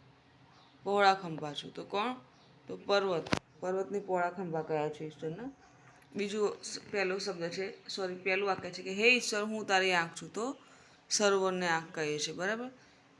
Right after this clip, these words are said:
બીજું, હે ઈશ્વર, હું તારું વિશાળ હૃદય છું, તો દરિયો. ત્રણ, હે ઈશ્વર, હું તારી છું, તો વૃક્ષો. ચાર,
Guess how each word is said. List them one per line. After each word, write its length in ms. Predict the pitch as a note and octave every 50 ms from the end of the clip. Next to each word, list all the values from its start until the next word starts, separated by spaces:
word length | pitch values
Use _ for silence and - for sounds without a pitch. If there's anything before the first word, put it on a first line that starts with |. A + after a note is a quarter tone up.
| - -
બીજું, 400 | - F3+ D#3+ F3+ G3+ A3 A#3+ B3+ - - - - - - - - - - -
હે 100 | G#3 A#3
ઈશ્વર, 360 | C4 C4+ C4 - C4+ B3 B3
હું 220 | B3 B3 B3 A#3+
તારું 320 | A#3+ A#3 A3 A3 A3+ A3 G3+
વિશાળ 380 | G#3 G3 G3+ A#3 A3 G#3+ G#3
હૃદય 300 | F#3 F#3 F3+ E3+ E3 E3
છું, 220 | D#3+ D#3+ E3 D#3+ -
તો 220 | F#3+ A3 B3 -
દરિયો. 560 | - - F3+ F3 E3 D#3 D#3 D3 C#3+ C#3 C3+ - - - - - - _ - - _ - -
ત્રણ, 320 | F3+ E3+ F3+ F#3 G#3 A3+ - - -
હે 140 | G3+ G#3 A3
ઈશ્વર, 360 | B3 C4 B3+ - - A#3+ A#3
હું 260 | A#3 A#3 A3+ A3 G#3 A3
તારી 340 | G#3+ G3+ F#3 F3+ F3+ F3
છું, 260 | E3 - - D#3+ D#3 -
તો 240 | F3+ G3+ A#3+ C#4 C4+ - - - - - - - - - - - -
વૃક્ષો. 640 | E3 F#3+ G3+ F#3 G3 - - - F3 F3 G#3 A#3 A#3+ - - _ - - - - - - -
ચાર, 320 | - F3 F3 F3 F#3+ -